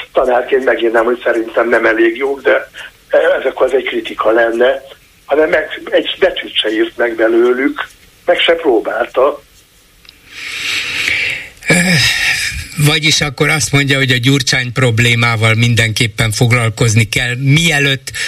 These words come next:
Speaker 2: az ellenzék erőre kaphatna?
Speaker 1: Igen, ugyanis abban a pillanatban, hogy az ellenzék úgy szavazott, mondhatnak bármit, majd mindegyikre válaszolok, ha akarja, de az ellenzéki előválasztáson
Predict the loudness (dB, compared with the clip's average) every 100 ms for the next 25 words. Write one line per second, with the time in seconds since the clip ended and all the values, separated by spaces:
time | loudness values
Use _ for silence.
0 | -4 0 2 2 2 0 0 2 0 -4
1 | -12 -8 -2 2 2 2 0 -2 0 -2
2 | 0 0 0 -4 -20 _ _ _ _ _
3 | -2 2 2 2 -2 -8 -20 _ 0 0
4 | 2 0 0 -2 -10 -14 -2 0 2 0
5 | 2 2 2 4 2 2 2 2 2 2
6 | 0 -2 0 0 2 2 2 2 0 0
7 | -4 -14 -14 -20 -20 -20 _ _ -20 -20
8 | -2 0 0 0 0 0 2 2 2 0
9 | 0 0 0 0 0 0 2 2 0 0
10 | -2 -4 0 0 0 2 2 2 0 -6
11 | -16 -20 _ _ _ _ _ _ _ _
12 | _ _ 0 2 0 0 0 2 0 0
13 | 0 2 2 4 2 2 0 -2 0 0
14 | 0 -2 -4